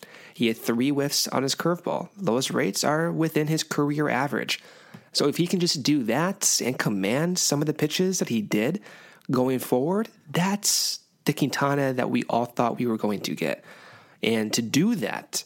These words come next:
on the biggest stage this year in, in away environment was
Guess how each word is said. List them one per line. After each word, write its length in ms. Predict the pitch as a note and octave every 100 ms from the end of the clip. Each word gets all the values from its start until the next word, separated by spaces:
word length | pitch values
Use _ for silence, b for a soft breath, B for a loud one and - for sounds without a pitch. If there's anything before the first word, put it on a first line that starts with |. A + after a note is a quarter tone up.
| b b b
on 380 | A3 - G2+ F#2+ _ _ _ -
the 100 | -
biggest 420 | D3+ C#3+ D3 B2 -
stage 540 | D#3+ D#3 C3 A#2 -
this 320 | - E2+ -
year 440 | B2+ F3 C#3+ D#3 - B B B -
in, 480 | D#3 E3 D#3+ D#3 - _
in 120 | - A#2+
away 260 | A2 G#2
environment 640 | C3 A#2+ D2 E2+ B2 -
was 380 | - E3 E3 -